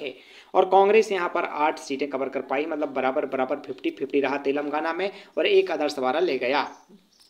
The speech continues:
बात करते हैं उड़ीसा में, तो उड़ीसा में इक्कीस सीटें हैं, इक्कीस सीटों में से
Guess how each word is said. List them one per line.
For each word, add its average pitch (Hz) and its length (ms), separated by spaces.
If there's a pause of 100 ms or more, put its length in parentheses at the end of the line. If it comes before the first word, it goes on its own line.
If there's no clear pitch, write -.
(220)
बात 185 240
करते 196 220
हैं 196 60
उड़ीसा 180 400
में, 202 120
तो 175 80
उड़ीसा 185 440
में 208 100
इक्कीस 180 360
सीटें 170 220
हैं, 175 140
इक्कीस 185 340
सीटों 165 240
में 165 120
से 185 200